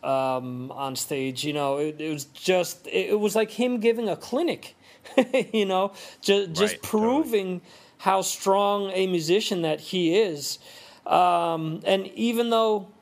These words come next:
Speaker 1: I mentioned that I think that some of the things were touched up, I would tell anyone that's remotely a Zeppelin fan that has never seen them live, um, to check this D V D out. It, it is very cool.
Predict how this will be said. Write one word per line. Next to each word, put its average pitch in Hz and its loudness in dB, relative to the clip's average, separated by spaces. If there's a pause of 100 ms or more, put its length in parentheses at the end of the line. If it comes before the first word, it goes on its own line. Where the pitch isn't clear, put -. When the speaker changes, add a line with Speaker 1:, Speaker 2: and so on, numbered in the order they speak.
(140)
Speaker 1:
I 185 2
mentioned 190 0
that 175 4
I 170 2
think 208 0
that 185 -2
some 185 2
of 180 -2
the 175 2
things 170 -2 (400)
were 170 2
touched 170 0
up, 180 0 (500)
I 170 4
would 185 0 (220)
tell 196 2
anyone 185 2
that's 156 -2
remotely 160 0
a 139 -4
Zeppelin 151 -2
fan 143 -4
that 151 2
has 156 -2
never 196 0
seen 160 -2
them 143 -4
live, 135 -2 (480)
um, 135 -2 (340)
to 196 2
check 196 2
this 180 -2
D 165 -4
V 156 -2
D 151 0
out. 131 -2
It, 165 -2
it 175 2
is 160 0
very 165 0
cool. 151 -2